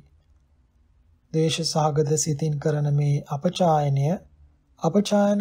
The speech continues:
කුසලයට අයත් නොවේයි. පටික්කුල සංඥා වේශයෙන් වංචක ද්වේෂය. ශරීරේහි රාගයට හේතු වන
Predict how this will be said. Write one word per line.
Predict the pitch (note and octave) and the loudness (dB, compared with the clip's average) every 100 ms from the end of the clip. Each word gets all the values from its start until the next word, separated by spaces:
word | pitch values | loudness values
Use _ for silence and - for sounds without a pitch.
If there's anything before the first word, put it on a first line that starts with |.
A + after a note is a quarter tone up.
| G#3+ | -2
කුසලයට | E3 C#3+ D#3+ D#3+ D#3+ | -4 -2 0 2 2
අයත් | F3 D3 D#3 - | 0 -2 -4 -4
නොවේයි. | D3+ C#3+ C#3 D3 - _ _ _ _ _ _ _ _ _ _ _ _ _ _ _ _ _ _ _ _ _ _ _ _ _ _ _ _ _ _ _ _ _ _ _ _ _ _ | -2 0 -2 -4 -10 _ _ _ _ _ _ _ _ _ _ _ _ _ _ _ _ _ _ _ _ _ _ _ _ _ _ _ _ _ _ _ _ _ _ _ _ _ _
පටික්කුල | - F3 A#3 A#3+ - A#3 A#3 | 2 4 2 0 2 4 4
සංඥා | A#3 G#3 F#3 F#3 F#3+ F#3+ | 2 2 0 0 2 2
වේශයෙන් | E3 D3+ D#3+ - F3 F#3 A3+ | 2 0 0 -2 -2 0 -2
වංචක | G3+ D#3 E3 E3+ F3 E3+ G#3+ | 0 0 0 -2 -6 -2 -2
ද්වේෂය. | D3+ D3 C#3+ C#3 C3+ C#3+ _ _ _ _ _ _ _ _ _ _ _ _ _ _ _ _ _ _ _ _ _ - _ _ _ _ - | 0 0 -2 -2 -6 -8 _ _ _ _ _ _ _ _ _ _ _ _ _ _ _ _ _ _ _ _ _ -20 _ _ _ _ -14
ශරීරේහි | - G3 G#3 A#3 A#3 A3+ A3+ A#3 F#3 | 4 4 6 4 4 4 4 4 4
රාගයට | D3+ D#3 E3+ F3 G3 G3 G3+ | 6 8 6 4 0 2 0
හේතු | E3+ E3+ E3+ F3+ | 0 -2 -4 -4
වන | F#3 F#3 | -2 0